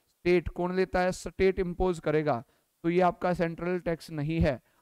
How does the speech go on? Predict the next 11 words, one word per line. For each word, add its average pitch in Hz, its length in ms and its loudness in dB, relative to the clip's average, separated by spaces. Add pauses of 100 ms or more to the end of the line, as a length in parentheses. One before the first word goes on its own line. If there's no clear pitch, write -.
(120)
अभी 165 220 2
कौन 190 180 -2
सा 190 120 -2
tax 185 260 -6
लगता 175 300 0
है? 175 160 0
जीएसटी। 160 680 -2
कौन 160 240 -6
सा 175 100 0
लगता 175 260 -2
है? 170 200 0